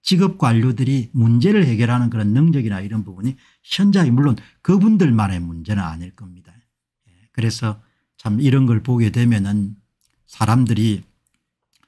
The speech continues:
뭐 케이프 신이 케이팝이니 이런 게 취해가지고 우리가 갖고 있는 능력을 생각외로 과대평가해서는 절대 안 된다는 이야기죠. 외발 자전거 타기를 하는 것처럼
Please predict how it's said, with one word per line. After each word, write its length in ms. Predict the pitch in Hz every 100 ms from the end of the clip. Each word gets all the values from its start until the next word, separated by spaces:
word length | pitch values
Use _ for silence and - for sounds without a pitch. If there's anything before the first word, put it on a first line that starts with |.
| _ _ _
뭐 260 | 110 104 -
케이프 640 | - 123 131 - - 131
신이 440 | - 120 110 101
케이팝이니 800 | - 131 127 - - 135 107 101
이런 220 | 120 117
게 100 | 117
취해가지고 1120 | - - 110 107 117 120 104 92 87 92 85 _ _ _ _ _ _ _ _
우리가 400 | 110 117 117 117
갖고 280 | 113 -
있는 220 | 110 98 101
능력을 680 | 131 127 107 98 101 98 - _
생각외로 680 | - - 135 127 110 98 90
과대평가해서는 1000 | - 87 113 120 143 135 113 95 98 85
절대 360 | 120 127 - 131
안 180 | 82
된다는 440 | 82 87 95 92 85
이야기죠. 420 | 80 - _ _ _ _ _ _ _ _ -
외발 360 | 113 117 120
자전거 440 | 120 117 123 117 -
타기를 400 | - 101 90 80
하는 240 | 95 95
것처럼 520 | 85 - 110 101 82